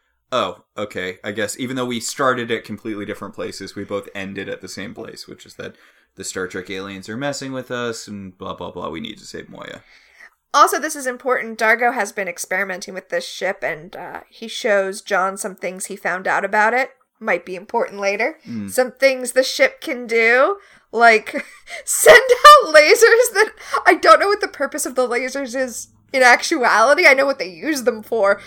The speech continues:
Speaker 2: but it seriously looks like it's just in case you want a disco <laughs> night.
Speaker 1: It do-, it does have very strong club lighting energy to it.
Speaker 2: I mean, it probably literally is club lighting.
Speaker 1: Yeah.
Speaker 2: And also, uh,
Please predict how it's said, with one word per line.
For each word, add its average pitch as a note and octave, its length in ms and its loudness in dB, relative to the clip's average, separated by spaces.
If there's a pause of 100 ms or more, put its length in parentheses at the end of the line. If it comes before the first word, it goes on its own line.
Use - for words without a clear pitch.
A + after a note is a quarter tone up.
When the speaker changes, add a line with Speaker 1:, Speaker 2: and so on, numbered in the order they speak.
(140)
Speaker 2:
but C#4 120 4
it - 140 -2
seriously F#4 420 0
looks C4 300 -2
like A3+ 380 -4 (320)
it's - 260 -8
just B3 260 -10
in A3+ 120 -4
case - 220 -4
you C#4 60 -8
want A3+ 140 -2
a A3 60 -2
disco C#4+ 420 4
<laughs> - 0 -
night. F4 580 0 (520)
Speaker 1:
It A2 160 -10 (140)
do-, C3 120 -2 (120)
it A#2 140 -2
does G#2+ 240 -2
have F#2+ 220 -6
very F#2+ 460 -8
strong F#2 520 -8 (140)
club G2 420 -6 (380)
lighting F#2 580 -8
energy F2+ 500 -10
to F#2 220 -10
it. F#2 180 -8 (200)
Speaker 2:
I C4 60 2
mean, C4 120 -4
it C4 80 -6
probably C#4+ 400 -2
literally A#3+ 400 2
is C4 220 4
club - 240 -12
lighting. F3 380 -2 (180)
Speaker 1:
Yeah. G2+ 140 -14 (220)
Speaker 2:
And C4+ 160 2
also, D4 520 2
uh, C#4 560 -2